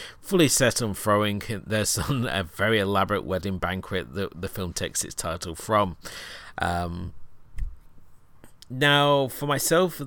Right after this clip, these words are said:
this is my favourite of the trilogy, and I think I'm just gonna play my cards, play my cards out by the fact that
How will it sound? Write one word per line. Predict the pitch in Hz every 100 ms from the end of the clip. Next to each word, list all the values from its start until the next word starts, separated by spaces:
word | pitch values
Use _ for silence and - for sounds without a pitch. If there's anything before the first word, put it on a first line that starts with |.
| -
this | 101 127 147
is | 147 123
my | 117
favourite | - 101 104 73
of |
the | 87
trilogy, | - 101 101 117 113 101
and | - 98 98 95 95 95 95 98 98 92 -
I | 101
think | 95 - 170 170
I'm | 123 104 - - 55 87 - - -
just | 104 - 98
gonna | 95 92
play | - 95
my | 90
cards, | - 95 87 - - - - -
play | 101
my | 90
cards | - 104 92
out | 107 76
by | 92
the | 90
fact | 90 98 -
that | 90